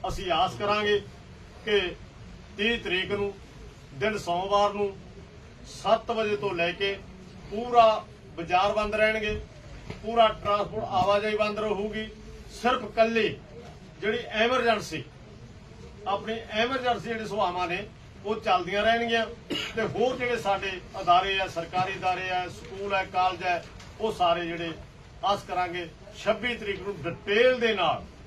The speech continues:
ਜਿਹੜੇ ਡਿਟੇਲ ਦੇ ਨਾਲ ਵੀ ਉਹਨਾਂ ਤੋਂ ਆਸ ਕਰਕੇ ਵੱਡੀ ਪੀ ਸੀ ਜਿਹੜਾ ਛੱਬੀ ਨੂੰ ਕਰਾਂਗੇ। ਪਰ ਅਸੀਂ ਪੰਜਾਬ ਦੇ ਹਰੇਕ ਵਰਗ ਨੂੰ ਆਸ ਵੀ ਕਰਦੇ ਹਾਂ ਤੇ ਤੁਹਾਡੇ ਮਾਧਿਅਮ ਰਾਹੀਂ ਇੱਕ ਮੈਸੇਜ ਵੀ ਦੇਣਾ ਚਾਹੁੰਦੇ ਹਾਂ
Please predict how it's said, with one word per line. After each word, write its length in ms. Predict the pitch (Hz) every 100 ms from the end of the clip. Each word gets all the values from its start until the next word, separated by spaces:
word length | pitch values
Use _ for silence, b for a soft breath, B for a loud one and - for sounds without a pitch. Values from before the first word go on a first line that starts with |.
| - - - - - - -
ਜਿਹੜੇ 220 | 196 220
ਡਿਟੇਲ 440 | 175 170 190 233 254
ਦੇ 140 | 233
ਨਾਲ 240 | 202 190 185
ਵੀ 80 |
ਉਹਨਾਂ 180 | 196 202
ਤੋਂ 160 | 196 -
ਆਸ 220 | - 170
ਕਰਕੇ 360 | 175 156 135 180 - - - 131
ਵੱਡੀ 280 | 170 196 240
ਪੀ 160 | 190
ਸੀ 120 | 156
ਜਿਹੜਾ 300 | 165 160 147 - - -
ਛੱਬੀ 240 | 165 165 208
ਨੂੰ 120 | 185
ਕਰਾਂਗੇ। 420 | 185 190 190 180 - - - -
ਪਰ 180 | 202 202 - 202
ਅਸੀਂ 160 | 226
ਪੰਜਾਬ 520 | 220 175 170 180 208 196
ਦੇ 100 | 202 180 - - - -
ਹਰੇਕ 300 | - 220 226
ਵਰਗ 260 | 202 185 165
ਨੂੰ 200 | 185 180 - - - -
ਆਸ 200 | 180 202
ਵੀ 160 | 180 226
ਕਰਦੇ 340 | 220 175 196
ਹਾਂ 80 | 202 190 - - -
ਤੇ 100 | 202
ਤੁਹਾਡੇ 340 | - 180 196
ਮਾਧਿਅਮ 300 | 196 202 202
ਰਾਹੀਂ 280 | 185 175 170 196
ਇੱਕ 200 | 202 185 165
ਮੈਸੇਜ 380 | 160 170 190 233
ਵੀ 120 | 233
ਦੇਣਾ 260 | 196 190
ਚਾਹੁੰਦੇ 280 | 170 175 170
ਹਾਂ 120 | 160